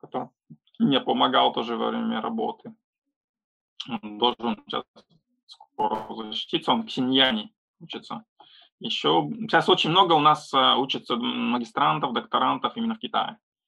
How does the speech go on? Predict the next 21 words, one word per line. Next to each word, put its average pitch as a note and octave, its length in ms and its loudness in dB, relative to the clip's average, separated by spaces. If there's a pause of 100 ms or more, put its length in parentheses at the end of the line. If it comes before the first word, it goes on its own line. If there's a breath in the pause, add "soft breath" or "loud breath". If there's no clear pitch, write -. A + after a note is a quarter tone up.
(320)
И C#3 540 -6 (580 soft breath)
там, E3+ 220 4
конечно, D3+ 420 0
у C3+ 40 -2
них, C3+ 240 -6
э, A#2 60 -2
выдавливают, B2 840 2
ну, E3 200 2
с, - 160 -12
э, A#2+ 40 0
м, A2 680 -2 (140)
<laughs> C3+ 380 -2 (120)
выжимают D3 880 4
из B2 120 -2
них B2 180 -2
всё - 220 -4
возможное. A2+ 480 -2
Основное B2 460 0
это, G#2 300 -4 (180)
как A#2 120 -8
бы G#2 300 -4